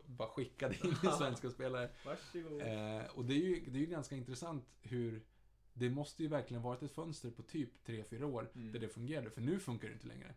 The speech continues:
Speaker 2: Nej.
Speaker 1: Alltså om, om designated player då var Henke Hus-, eller Henke Hussein, eh,
Speaker 2: Tobias.
Speaker 1: Tobias Hysén,
Speaker 2: Ja.
Speaker 1: så är det idag, eh, Oscar eller Hulk,
Speaker 2: Mm.
Speaker 1: liksom. Det är ju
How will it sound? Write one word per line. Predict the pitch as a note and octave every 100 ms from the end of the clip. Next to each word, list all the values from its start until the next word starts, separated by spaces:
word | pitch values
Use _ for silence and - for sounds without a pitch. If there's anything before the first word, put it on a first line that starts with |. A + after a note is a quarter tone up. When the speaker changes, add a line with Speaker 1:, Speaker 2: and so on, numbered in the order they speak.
| - -
Speaker 2:
Nej. | A#2 G#2 A2+ -
Speaker 1:
Alltså | B2+ B2 B2
om, | C#3 B2+ B2 C#3 -
om | A#2+ A#2 A2+
designated | A#2+ - A#2 A2+ A2+ -
player | E3 D3
då | A#2 D#3+ B2 A2+
var | A#2
Henke | A2+ A2 A2+
Hus-, | A2 -
eller | A#2+ A2+
Henke | G#2+ A#2+ G2+ A#2+
Hussein, | A#2+ G#2 G2+ G#2+
eh, | A2+ A2+ A2+ - B2
Speaker 2:
Tobias. | A#2 G#2+
Speaker 1:
Tobias | C#3+ B2 C3+ C3
Hysén, | B2 A2
Speaker 2:
Ja. | A2+ A2+ B2+ - -
Speaker 1:
så | C3+
är | B2
det | A#2
idag, | A2+ C3+ A#2+ G#2+ A2+ -
eh, | A2+ A2 -
Oscar | A#2 - D#3 B2+ A2
eller | A2 A2
Hulk, | G#2 E3+ A#2 - -
Speaker 2:
Mm. | A2 G2+
Speaker 1:
liksom. | A#2 - A2+
Det | A#2+
är |
ju | C3 B2+ A#2 A#2